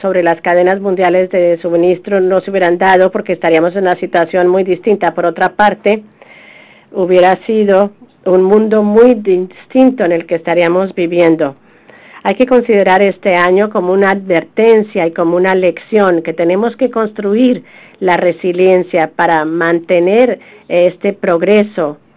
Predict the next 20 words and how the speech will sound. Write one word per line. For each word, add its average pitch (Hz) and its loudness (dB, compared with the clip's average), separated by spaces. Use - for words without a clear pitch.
porque 190 0
el 180 -2
comercio 202 0
internacional 185 -2
trae 208 2
valor 208 2
a 160 -6
todos 240 2
los 165 -2
países. 160 -4
No 165 -2
es 214 0
que 170 -2
hay 175 0
unos 196 -2
pocos 220 -2
países 214 0
que 196 0
obtienen 190 0
valor, 190 2